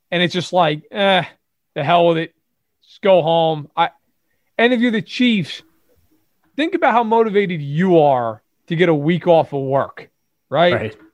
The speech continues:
Speaker 1: Like, they all know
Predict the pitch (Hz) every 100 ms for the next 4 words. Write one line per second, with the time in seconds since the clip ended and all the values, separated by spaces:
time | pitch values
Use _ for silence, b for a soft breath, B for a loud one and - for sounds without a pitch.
0 | - 175 160 - _ _ _ _ _ _
1 | _ _ _ _ _ _ _ 202 196 381
2 | 392 359 349 262 214 233 165 95 95